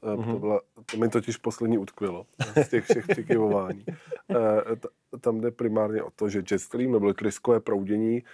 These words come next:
Speaker 1: je, eh, takový mimořádně silný proud, eh, vzduchu ve výškách nad deset, eh, kilometrů,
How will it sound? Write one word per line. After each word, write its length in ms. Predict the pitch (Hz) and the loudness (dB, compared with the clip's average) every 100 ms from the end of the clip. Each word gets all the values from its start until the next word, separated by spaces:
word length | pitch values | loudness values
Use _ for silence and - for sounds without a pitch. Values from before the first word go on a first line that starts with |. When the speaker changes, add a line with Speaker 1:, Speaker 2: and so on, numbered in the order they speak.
| - - | -20 -2
Speaker 1:
je, 400 | 117 107 104 101 - 110 104 101 98 101 95 - _ _ _ 104 | 4 6 6 2 0 -4 -2 -2 -4 -8 -12 -18 _ _ _ -16
eh, 40 | |
takový 260 | 98 - 120 | -12 -4 4
mimořádně 760 | 127 123 123 120 117 120 120 | 6 8 8 6 6 4 2
silný 400 | 113 117 113 117 | 2 0 2 0
proud, 280 | 117 117 117 | 2 2 0
eh, 20 | 110 117 117 110 110 - - | -4 -8 -6 -6 -10 -14 -16
vzduchu 720 | 104 107 113 - 123 113 110 - - - - | -10 0 0 0 0 0 -2 -8 -20 -14 -2
ve 100 | 110 | 0
výškách 480 | 107 - - 113 - | 0 0 0 0 0
nad 160 | 110 | -2
deset, 580 | 107 110 107 - 110 107 107 107 | 0 -2 -2 2 0 0 -6 -6
eh, 40 | 104 | -2
kilometrů, 800 | 104 101 113 113 139 139 139 | -2 -2 -4 -6 -4 -2 -4